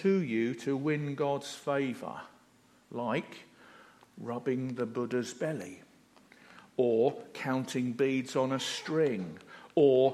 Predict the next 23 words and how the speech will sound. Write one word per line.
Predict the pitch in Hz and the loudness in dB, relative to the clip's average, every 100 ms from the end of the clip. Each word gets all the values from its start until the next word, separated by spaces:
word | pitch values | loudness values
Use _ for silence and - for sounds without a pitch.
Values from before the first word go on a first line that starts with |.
| - - | 0 -16
fetching | - 165 151 - 143 | 2 4 4 0 2
the | 139 | 2
broom | 135 143 151 147 | 6 6 6 4
of | 143 | 4
the | 143 | 4
wicked | 143 151 143 127 | 2 0 -2 2
wis-, | 151 143 - - - | 0 0 -6 -12 -6
wi-, | 151 - | -4 -2
witch | 139 160 - | -2 -2 -2
of | 151 | -2
the | 165 | 0
west. | 151 185 143 - - - - - - - - - - - - - - - - - - - - _ _ _ _ _ _ _ _ - - - - - - - - - - - _ _ _ _ _ _ _ - | 2 2 0 -2 -8 -8 -12 -16 -20 -20 -20 -18 -18 -16 -16 -16 -20 -20 -20 -20 -20 -20 -20 _ _ _ _ _ _ _ _ -20 -20 -20 -20 -18 -16 -16 -18 -20 -20 -20 _ _ _ _ _ _ _ -4
How | 208 247 | 2 4
many | 240 214 202 | 4 4 6
of | 185 | 6
you | 185 170 | 4 2
have | 156 | 2
seen | - - 165 156 | 0 0 0 0
the | 151 | -2
film | - 143 135 135 | 2 4 4 0
Saving | - 135 131 135 127 | 0 2 2 0 -4
Private | - 127 120 123 | -4 -2 -2 -2
Ryan? | 127 117 101 101 | -2 -2 -2 -6